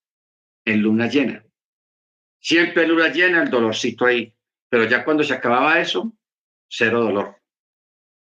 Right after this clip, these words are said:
Ese dolor se desapareció con el accidente. Pero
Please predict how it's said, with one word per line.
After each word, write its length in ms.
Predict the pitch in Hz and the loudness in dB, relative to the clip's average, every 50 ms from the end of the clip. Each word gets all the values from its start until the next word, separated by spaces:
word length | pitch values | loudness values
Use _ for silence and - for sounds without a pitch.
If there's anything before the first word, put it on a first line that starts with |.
| _ _ _ - | _ _ _ -2
Ese 220 | - 110 - 147 | -2 0 2 2
dolor 220 | 147 139 127 117 | 2 2 0 0
se 120 | - 139 143 | 0 0 0
desapareció 520 | 139 131 131 - - 110 - - 104 104 | 0 0 -2 -4 -4 -4 -2 -2 -2 -2
con 140 | - 123 123 | -2 -2 0
el 100 | 120 113 | 0 0
accidente. 600 | 104 95 - 110 - 123 151 165 165 - _ _ _ _ _ _ _ _ _ _ _ _ _ _ _ _ _ _ _ _ _ _ _ _ _ _ _ _ _ | 0 -2 -4 -2 -2 0 -2 -2 -4 -10 _ _ _ _ _ _ _ _ _ _ _ _ _ _ _ _ _ _ _ _ _ _ _ _ _ _ _ _ _
Pero 580 | - 110 107 104 104 101 101 98 - - - | -2 0 0 2 0 0 0 -2 -4 -8 -14